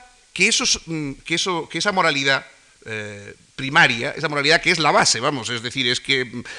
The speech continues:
lo mismo que, mm, hay que comer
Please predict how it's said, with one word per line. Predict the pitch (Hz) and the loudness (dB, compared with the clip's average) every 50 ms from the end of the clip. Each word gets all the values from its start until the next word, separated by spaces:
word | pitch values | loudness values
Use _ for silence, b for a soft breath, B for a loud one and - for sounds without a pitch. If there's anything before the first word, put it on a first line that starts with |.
| B B B | B B B
lo | 120 127 131 131 | 0 2 2 2
mismo | 127 147 170 180 - 180 160 165 160 143 | 2 0 -2 -2 -2 -4 -4 -4 -6 -6
que, | - - 143 147 143 139 135 135 135 131 131 127 123 117 B B B B | -6 -4 -2 -2 0 0 -2 0 0 0 0 0 -2 -4 B B B B
mm, | - 117 123 117 113 110 110 110 110 107 107 104 107 104 104 - | -16 -14 -14 -12 -12 -14 -14 -14 -14 -14 -16 -16 -18 -18 -8 -2
hay | 123 139 151 139 | 0 0 0 0
que | 127 - 143 139 135 131 123 107 - - - | -4 -4 -2 0 0 0 0 -2 -8 -12 -6
comer | 135 131 123 135 160 170 160 139 123 | -6 -4 0 2 4 4 4 4 2